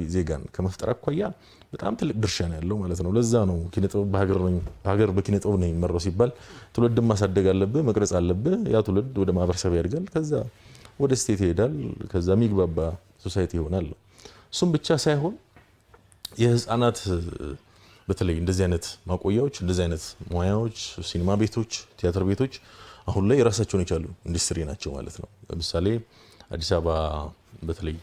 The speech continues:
ለቱሪዝም መዳረሻነት እየሰራች ያለችው ሆሊስቲክ የሆነ ኢንፍራስትራክቸር አለ። እ፣ መዳረሻም እየሆነች ነው ማለት ነው። ስለዚህ ዜጎች ወደ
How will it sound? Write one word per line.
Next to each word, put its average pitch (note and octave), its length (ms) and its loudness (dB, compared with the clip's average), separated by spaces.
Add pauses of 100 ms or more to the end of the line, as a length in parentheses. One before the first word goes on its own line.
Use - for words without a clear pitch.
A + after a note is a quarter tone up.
(400)
ለቱሪዝም E2 760 -4
መዳረሻነት D#2 680 -8 (580)
እየሰራች E2+ 480 -2
ያለችው D#2+ 440 -4
ሆሊስቲክ C#3 440 0
የሆነ E2 240 -2
ኢንፍራስትራክቸር E2+ 680 -4
አለ። D#2+ 140 -6 (720)
እ፣ F2+ 100 0 (280)
መዳረሻም F#2 560 2
እየሆነች E2 340 -2
ነው G2+ 100 -2
ማለት D2+ 240 -4
ነው። - 120 -12 (340)
ስለዚህ F#2+ 360 -2
ዜጎች A#2+ 380 2 (680)
ወደ F#2 140 0